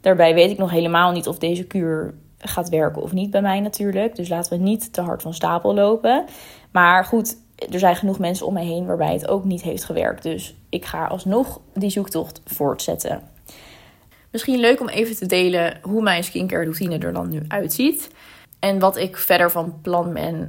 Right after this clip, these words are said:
om te gaan doen om de acne zo goed mogelijk, eh, te kalmeren en te onderhouden. En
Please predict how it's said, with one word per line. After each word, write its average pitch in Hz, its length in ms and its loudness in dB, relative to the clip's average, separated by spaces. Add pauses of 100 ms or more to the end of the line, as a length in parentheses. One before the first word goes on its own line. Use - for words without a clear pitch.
om 170 140 -6
te 156 120 -6
gaan 180 280 -6
doen 175 340 -2
om 170 160 -4
de 165 80 -4
acne 160 560 -2 (300)
zo 175 300 4
goed - 300 -2
mogelijk, 165 520 -4
eh, 180 280 -6 (560)
te 190 140 -6
kalmeren 180 540 -2
en 175 100 -6
te - 100 -6
onderhouden. 175 760 -2 (760)
En 202 500 2